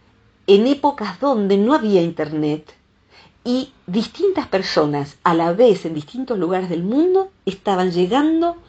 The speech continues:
a la misma investigación en el campo de la física, de la biología o de la química o de lo que fuera.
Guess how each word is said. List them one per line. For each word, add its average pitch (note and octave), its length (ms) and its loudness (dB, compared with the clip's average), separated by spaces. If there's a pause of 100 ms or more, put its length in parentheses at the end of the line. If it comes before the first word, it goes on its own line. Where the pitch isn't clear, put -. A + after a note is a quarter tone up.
(120)
a F#3+ 100 4
la F#3 120 2
misma A#3+ 300 -6
investigación G3 1000 -4
en E3 140 0
el D#3+ 80 -2
campo F3 240 -2
de C#3+ 60 0
la C3+ 120 -2
física, A#3 480 -4
de D3+ 80 0
la D3 80 0
biología A3+ 800 2
o D#3 140 2
de D3+ 120 0
la C#3+ 140 0
química A#3 440 -2
o E3 40 2
de D#3+ 80 2
lo D3+ 120 2
que D3 80 -6
fuera. C3 400 0